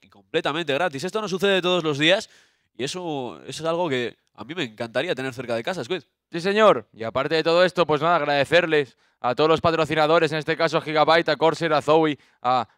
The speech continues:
Speaker 2: Pure Gaming y obviamente a S L para tra-, para transmitirlo y todo presentado por Movistar en este, bueno, en este fin de semana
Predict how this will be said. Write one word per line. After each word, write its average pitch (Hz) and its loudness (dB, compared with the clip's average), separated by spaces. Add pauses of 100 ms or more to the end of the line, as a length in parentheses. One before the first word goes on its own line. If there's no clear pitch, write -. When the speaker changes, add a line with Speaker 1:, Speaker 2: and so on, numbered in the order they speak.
Speaker 2:
Pure 170 2
Gaming 170 0
y 123 -6
obviamente 139 -2
a 156 0
S 156 2
L 180 0 (240)
para 127 -4
tra-, 127 -4
para 117 -6
transmitirlo 127 -4
y 117 -10
todo 135 0
presentado 139 2
por 143 4
Movistar 170 6 (320)
en 113 -8
este, 113 -6
bueno, 147 -2
en 104 -8
este 101 -14
fin 123 -10
de 135 -6
semana 139 -2